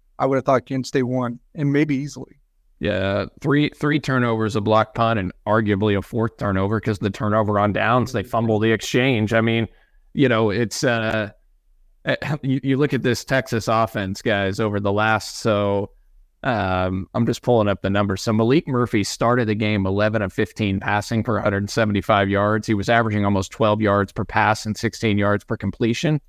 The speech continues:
Speaker 2: I mentioned earlier, following his hot start, he goes eight of twenty-two passing the rest of the game for seventy-three yards and averaged three point three yards per pass. Texas scored seventeen points on its first four drives.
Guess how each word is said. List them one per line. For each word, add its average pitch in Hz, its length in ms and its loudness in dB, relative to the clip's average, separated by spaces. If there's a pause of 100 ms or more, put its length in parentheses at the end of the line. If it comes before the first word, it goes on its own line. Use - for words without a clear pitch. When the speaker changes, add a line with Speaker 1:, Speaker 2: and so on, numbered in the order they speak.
(460)
Speaker 2:
I 127 60 0
mentioned 127 360 2
earlier, 101 400 2
following 123 440 0
his 107 120 -2
hot 117 240 2
start, 110 360 -2
he 107 80 -2
goes 117 200 2 (100)
eight 135 200 4
of 123 80 2
twenty-two 117 460 0
passing 101 580 0 (280)
the 120 80 -2
rest 104 340 0
of 117 100 0
the 107 80 2
game 98 340 -2
for 107 140 -6
seventy-three 110 720 0
yards 101 420 0
and 107 80 0
averaged 104 420 -4
three 117 200 0
point 107 320 -2
three 110 180 0
yards 104 280 0
per 110 120 -4
pass. 117 460 -2 (420)
Texas 156 400 2
scored 135 380 0
seventeen 139 600 0
points 107 400 0
on 104 100 2
its 98 140 -6
first 113 280 -2
four 110 240 -2
drives. 98 540 -2